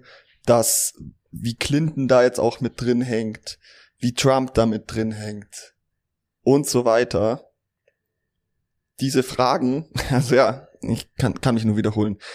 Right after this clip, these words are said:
Es werden nicht so viele Fragen beantwortet, wie neue aufkommen. Es werden einfach neue Konfliktlinien entstehen,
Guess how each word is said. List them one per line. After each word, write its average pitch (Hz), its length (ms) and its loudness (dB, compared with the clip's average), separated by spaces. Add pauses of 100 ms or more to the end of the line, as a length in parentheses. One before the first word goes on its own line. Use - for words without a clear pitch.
Es 120 140 -2
werden 123 180 4
nicht 135 180 0
so 120 100 0
viele 107 200 0
Fragen 107 320 0
beantwortet, 107 720 -4 (500)
wie 101 200 -2
neue 101 300 2
aufkommen. 107 500 -2 (180)
Es - 160 -4
werden 117 240 2
einfach 110 300 0
neue 110 420 0 (920)
Konfliktlinien 117 840 0
entstehen, 110 680 -4